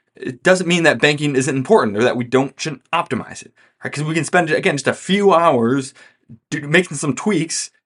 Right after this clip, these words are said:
and it may make us hundreds, hundreds of dollars over the course of the year. And that's a pretty good hourly rate. And so even though it doesn't matter nearly as much as the hundreds of thousands of dollars that an investment plan can make,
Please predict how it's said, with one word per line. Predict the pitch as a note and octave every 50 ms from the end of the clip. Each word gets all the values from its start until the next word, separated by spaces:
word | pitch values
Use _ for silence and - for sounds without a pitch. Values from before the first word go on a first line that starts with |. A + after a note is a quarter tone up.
| _ -
and | C3 C#3+ C#3+
it | C3+ C#3+
may | C#3+ D3 E3 D#3+ - - -
make | C#3+ C#3+ D3
us | D3 C#3
hundreds, | - - F#3 G3 F#3 D#3 C#3+ C3 C3 -
hundreds | - F#3+ F#3+ E3 D#3
of | C3+ A#2
dollars | A2 G2+ G2+ A#2+ C3 C#3+ C#3 C#3 -
over | - A2+ B2
the | B2+ B2+
course | - A2+ A2 -
of | C3
the | C3+ D#3
year. | G3 G#3 D#3 - - _ - - _
And | - -
that's | F#3 F#3
a | -
pretty | - F3+ E3 E3
good | D#3+ E3+ D#3+
hourly | A#2 B2 C3 C#3 D3+ D#3 F3+
rate. | G#3+ A3+ - - _ _ _ _ _ _ _ _ -
And | - A#2
so | F3+
even | G3+ G#3 G3
though | F#3
it | F3
doesn't | - F#3 F3+
matter | E3 E3 E3 D3 C3+
nearly | C#3+ D#3+ F#3+ A3+ A#3 A3 F3+ C#3+
as | B2+ C#3
much | E3 D3+ - -
as | -
the | -
hundreds | - - - D4+ C4+ G#3 C3+ A#2
of | G#2+
thousands | - F2 F2+ G#2+ - A2 G#2+
of | G2
dollars | G#2+ G#2 G#2+ G#2+ G#2+
that | G#2+ G#2+ G2
an | G#2
investment | G#2+ A2 D#3+ G3 - D3+ A#2 -
plan | - G2+ G#2 G#2
can | - - G2+
make, | G2+ G2+ G2 - _